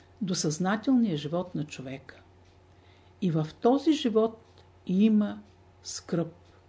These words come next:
но такава, която повдига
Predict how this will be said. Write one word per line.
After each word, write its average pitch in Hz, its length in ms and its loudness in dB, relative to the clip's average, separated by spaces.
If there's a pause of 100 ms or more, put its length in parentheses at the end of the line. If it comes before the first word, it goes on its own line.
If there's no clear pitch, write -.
(460)
но 175 140 -2
такава, 202 580 -2 (180)
която 170 400 -6
повдига 214 640 -6